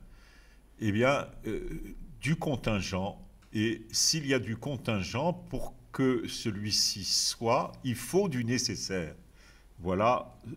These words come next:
ce sur quoi s'appuie saint Thomas. S'il y a un moment où tout étant, tout être contingent n'existe pas, il y a aussi un moment où l'ensemble des étangs contingents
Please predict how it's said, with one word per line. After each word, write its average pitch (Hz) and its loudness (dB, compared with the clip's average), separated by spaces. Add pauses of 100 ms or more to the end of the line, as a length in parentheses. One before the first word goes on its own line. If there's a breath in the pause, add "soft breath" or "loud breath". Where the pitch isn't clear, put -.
(120)
ce - -4
sur - -4
quoi - 2
s'appuie 110 -4
saint 95 -6
Thomas. 92 -2 (880 soft breath)
S'il 147 2
y 143 6
a 147 6 (160)
un 135 6
moment 151 0
où 127 0
tout - 0
étant, 147 4 (800)
tout 104 -8
être - 2 (100)
contingent 135 2
n'existe 117 4
pas, 190 0
il 127 -2
y 123 0
a 131 8
aussi 123 2
un 143 4
moment 120 2
où 127 4
l'ensemble 160 4
des 113 2
étangs 160 2
contingents 120 -4